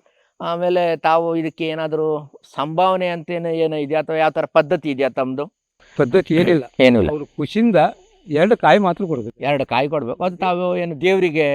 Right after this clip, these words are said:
Speaker 2: ದೇವ್ರಿಗೆ, ನಮ್ಮ ದೇವ್ರಿಗೆ.
Speaker 1: ಆ, ಕೊ-, ಕೊಲ್ಲು ದೇವರ ನಂಬಿ ತಾವು ಕೊಡ್ತೀರಿ ಈ ಔಷಧಿಯನ್ನು
Speaker 2: ಆ
Speaker 1: ಕೊಡ್ತೀರಿ.
Speaker 2: ದೇವ್ರಿಗೆ ಆ ಕಾಯನ್ನು ಹೊಡಿ.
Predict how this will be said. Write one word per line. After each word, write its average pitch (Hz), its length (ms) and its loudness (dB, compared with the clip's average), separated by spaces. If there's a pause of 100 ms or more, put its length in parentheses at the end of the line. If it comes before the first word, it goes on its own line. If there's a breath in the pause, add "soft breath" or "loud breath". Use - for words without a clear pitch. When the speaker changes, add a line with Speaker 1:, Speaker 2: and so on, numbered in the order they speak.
(200)
Speaker 2:
ದೇವ್ರಿಗೆ, 160 380 -10
ನಮ್ಮ 143 240 -6
ದೇವ್ರಿಗೆ. 151 360 -4 (140)
Speaker 1:
ಆ, 120 140 -4
ಕೊ-, 160 300 -2
ಕೊಲ್ಲು 160 280 0
ದೇವರ 156 260 2
ನಂಬಿ 156 320 -4
ತಾವು 160 220 2
ಕೊಡ್ತೀರಿ 135 400 -2
ಈ 127 60 2
ಔಷಧಿಯನ್ನು 127 480 -2
Speaker 2:
ಆ - 20 -6
Speaker 1:
ಕೊಡ್ತೀರಿ. 123 200 -6
Speaker 2:
ದೇವ್ರಿಗೆ 220 240 -4
ಆ 170 80 -4
ಕಾಯನ್ನು 190 420 -6
ಹೊಡಿ. 127 180 -4